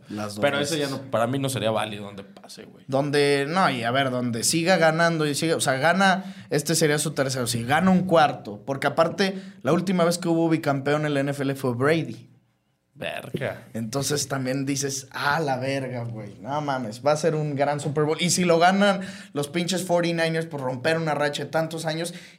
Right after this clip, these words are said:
Speaker 1: y ganó como campeón quarterback, un güey que fue drafteado en el última selección, así, y le pusieron la puta playera. mister Irrelevant, el güey más intrascendente y ganar un Super Bowl.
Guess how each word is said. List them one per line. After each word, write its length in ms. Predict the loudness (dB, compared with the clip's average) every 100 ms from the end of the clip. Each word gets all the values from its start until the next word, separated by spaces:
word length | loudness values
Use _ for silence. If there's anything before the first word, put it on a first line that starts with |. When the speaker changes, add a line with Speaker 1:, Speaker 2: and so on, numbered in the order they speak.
| -8
Speaker 1:
y 160 | -4
ganó 680 | 0 2 2 2 4 2 -2 -14 -20 _ _
como 440 | 2 4 6 4 4
campeón 640 | 2 2 2 4 4 2 -2
quarterback, 800 | 4 6 6 4 2 0 0 -6
un 140 | -4
güey 300 | 0 0 0
que 120 | -4
fue 440 | -2 2 4 2 -2
drafteado 520 | 0 0 2 0 2
en 80 | 0
el 200 | 2 4
última 520 | 4 2 0 0 0
selección, 440 | -2 -4 -6 -6 -6
así, 220 | -6 -8 -8
y 80 | -6
le 140 | -2 -2
pusieron 360 | -4 -2 0
la 140 | -2 -4
puta 240 | -4 -4
playera. 400 | -4 -4 -4 -6 -10 -14 -4
mister 580 | 0 2 2 6 6 6
Irrelevant, 680 | 2 2 2 2 0 -2
el 140 | -4 -4
güey 180 | -2 0
más 240 | 0 0
intrascendente 1000 | -2 -2 0 0 0 -2 -2 -2 -2 -4
y 100 | -4
ganar 280 | -4 -4 -4
un 100 | -8
Super 260 | -8 -6
Bowl. 240 | -4 -4